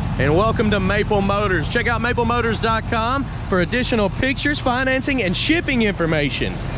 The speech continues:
Today, we're getting ready to go for a test drive and an old classic here.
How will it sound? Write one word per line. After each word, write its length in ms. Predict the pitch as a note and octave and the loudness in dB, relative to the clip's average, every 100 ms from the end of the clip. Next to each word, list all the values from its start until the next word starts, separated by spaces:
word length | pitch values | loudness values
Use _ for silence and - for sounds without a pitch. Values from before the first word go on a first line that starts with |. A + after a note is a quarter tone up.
| - - | -4 -2
Today, 240 | F#3 G#3 B3+ | 2 2 2
we're 140 | A#3+ | 2
getting 180 | G#3 A#3 | 0 0
ready 160 | A3+ | 0
to 80 | G#3+ | 0
go 180 | G#3 A#3 | 0 0
for 160 | A#3 F#3 | 2 0
a 60 | |
test 320 | D3+ A3+ A#3 | 2 0 0
drive 440 | - G3 E3 F#3+ A#3 - - - - - - - - - - - - - - - | 0 2 2 0 -2 -6 -8 -6 -6 -6 -4 -4 -4 -2 -2 -2 -2 -2 0 0
and 160 | C#3 | 2
an 80 | C#3+ | 4
old 180 | E3 F3+ | 4 2
classic 680 | - G3+ G3+ G#3+ G#3+ E3+ C#3 | 2 2 2 2 0 0 0
here. 400 | E3 C#3+ D3 | 0 2 2